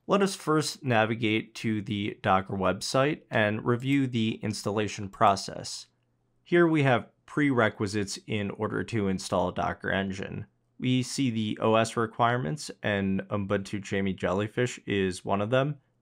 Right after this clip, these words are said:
And then we also see chip architectures that Docker Engine is compatible with. I'll review how to check these by bringing up the terminal.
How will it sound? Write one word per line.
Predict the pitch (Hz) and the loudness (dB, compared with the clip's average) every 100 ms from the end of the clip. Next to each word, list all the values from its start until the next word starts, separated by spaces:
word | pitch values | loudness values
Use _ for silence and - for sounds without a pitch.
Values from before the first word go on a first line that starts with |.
| _ 156 | _ 0
And | 175 | 2
then | 180 165 | 2 4
we | 151 | 4
also | 135 131 127 | 4 4 -2
see | - 127 110 | -2 -2 -2
chip | - 131 98 | -2 -2 2
architectures | 98 95 101 104 92 - 98 95 - | 0 0 -4 -2 -2 -2 -2 -2 -2
that | 92 87 | -4 0
Docker | 87 87 90 | 0 0 -2
Engine | 87 92 87 87 | -4 -4 -6 -6
is | 85 | -8
compatible | - 98 120 120 156 156 | -8 -2 0 0 -6 -10
with. | - - _ _ _ _ _ - | -8 -8 _ _ _ _ _ 4
I'll | 135 | 6
review | 147 127 127 107 | 6 4 4 4
how | 98 | 2
to | 90 | 0
check | - 92 - | 0 0 0
these | 131 135 131 | 0 0 0
by | 98 92 | 0 2
bringing | 98 92 95 | 0 -2 -2
up | 85 - | -4 -6
the | |
terminal. | - - 113 147 170 - | -6 -4 0 2 0 -2